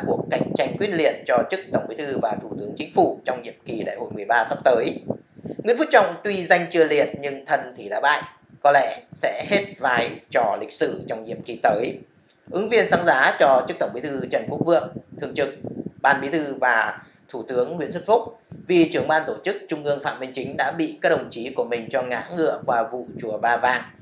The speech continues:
nơi được cho là Chính góp vốn một trăm tỷ nhưng đã để cho trụ trì Thích Trúc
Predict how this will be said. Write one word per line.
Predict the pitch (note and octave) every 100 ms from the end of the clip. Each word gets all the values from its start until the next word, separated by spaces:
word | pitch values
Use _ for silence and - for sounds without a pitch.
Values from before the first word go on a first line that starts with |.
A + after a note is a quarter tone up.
| _
nơi | C3+ C3
được | B2 A2+ -
cho | C#3 B2+
là | A#2 A2+ A2 G#2 - - _ - _ _ -
Chính | D#3 B2+ - - _ -
góp | F3+ F#3
vốn | B2+ B2 G3
một | D3 -
trăm | C#3 -
tỷ | - D3+ G2+ - _
nhưng | C#3+ D3 B2+ A#2
đã | A2+ G#2+ - -
để | D3 B2 -
cho | B2 A2+ A2
trụ | A#2 A2+
trì | C3+ B2 G2+ G2+ _ _ _
Thích | - A3 - -
Trúc | G3+